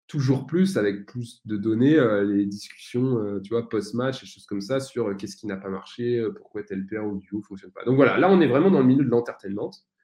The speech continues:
mais je trouve que ça, ça, ça, ça, ça serait, euh, bah, déjà, c'est un gros marché. Donc peut-être que je vais me lancer dans l'entrepreneuriat, hein, je sais pas. Mais voilà. Mais, euh, je, je, je pense que ça, ça, ça, ça, ça peut arriver,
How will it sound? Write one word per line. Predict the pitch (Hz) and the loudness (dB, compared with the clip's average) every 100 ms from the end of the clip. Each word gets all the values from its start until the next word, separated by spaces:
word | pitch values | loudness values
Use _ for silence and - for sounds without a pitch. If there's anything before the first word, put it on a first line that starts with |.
| _ _ _ _ _ 101 | _ _ _ _ _ -6
mais | 104 107 104 104 | 0 2 2 0
je | 104 | -2
trouve | - 190 | 0 0
que | - 110 | 0 -4
ça, | - 104 104 101 98 98 98 _ _ _ _ _ _ _ _ _ _ | -4 -4 -4 -4 -4 -8 -12 _ _ _ _ _ _ _ _ _ _
ça, | - - 101 95 | -18 -8 -6 -6
ça, | - 101 98 | -8 -6 -6
ça, | 95 98 98 | -6 -8 -10
ça | 95 90 | -12 -16
serait, | - 101 | -12 -8
euh, | 95 90 90 92 _ _ - | -6 -8 -12 -18 _ _ -10
bah, | 85 | -8
déjà, | 87 120 | -6 -6
c'est | 123 | -6
un | 80 | -10
gros | 85 117 | -4 0
marché. | 120 - - - _ | 0 -2 -10 -16 _
Donc | 95 - | -20 -14
peut-être | 98 127 127 | -8 -8 -8
que | 104 | -8
je | 92 | -4
vais | 95 | 0
me | |
lancer | 98 98 | 0 0
dans | 98 | -6
l'entrepreneuriat, | 92 92 95 95 156 170 | -8 -8 -12 -8 -6 -4
hein, | 123 | -6
je | 120 | -8
sais | - 123 | -14 -18
pas. | 147 _ _ _ _ _ _ | -18 _ _ _ _ _ _
Mais | 98 98 98 95 92 | -4 2 4 4 2
voilà. | 90 - - _ | 0 -6 -12 _
Mais, | - - | -18 -16
euh, | 90 85 85 82 82 _ _ _ _ | -16 -18 -20 -20 -20 _ _ _ _
je, | _ 92 | _ -18
je, | 90 92 - | -14 -14 -12
je | 113 95 | -14 -4
pense | 98 175 | 2 2
que | - | 2
ça, | - 98 - | -4 -6 -6
ça, | - - | -12 -12
ça, | - - | -12 -14
ça, | - - - | -14 -16 -16
ça | - - | -16 -10
peut | - 185 | 6 6
arriver, | 165 113 101 247 - | 8 4 2 -2 -4